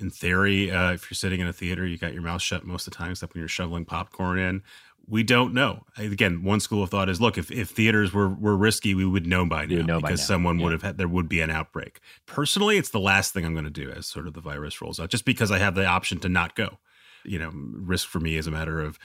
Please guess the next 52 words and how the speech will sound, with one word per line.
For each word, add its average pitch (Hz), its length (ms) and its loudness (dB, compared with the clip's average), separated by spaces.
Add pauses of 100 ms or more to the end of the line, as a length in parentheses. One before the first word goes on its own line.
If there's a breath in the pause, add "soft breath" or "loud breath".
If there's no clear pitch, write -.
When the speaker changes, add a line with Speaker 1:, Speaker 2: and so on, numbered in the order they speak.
(280 loud breath)
Speaker 1:
you - 80 -2
know, 80 100 -4
things 87 240 -2
I 85 60 2
have 92 240 2
to - 80 -2
do 85 160 2
versus 82 260 -4
things 80 220 -6
I 82 40 -2
don't 85 200 0
have 76 220 -8
to - 80 -16
do. - 200 -14
And 85 140 -12
I 87 180 -12
don't 90 200 -4
have - 160 -8
to - 80 -16
go 85 120 -8
see, 78 340 -4
uh, 85 180 -12 (420 soft breath)
Black 85 260 -8
Widow. - 200 -10 (320)
Speaker 2:
Disney, 113 580 6 (180)
obviously, 92 540 4
is 82 100 0
this, 78 320 -8
you 78 80 -2
know, 73 120 -4
century-old 80 960 0
long 73 240 0
company. 82 640 0 (380)
They 101 200 4
are 90 220 4
investing 87 520 -4
a 80 60 -4
ton 90 480 2
in 82 280 -2
Disney 82 360 -4
Plus. - 580 0 (260 soft breath)
And 104 140 4
you 110 60 8
mentioned 123 260 4
it's 117 100 -2
been 98 180 4
successful, 90 720 0
maybe 110 320 2
even 98 280 4
more 95 160 6
successful - 580 -2
than, 80 220 -2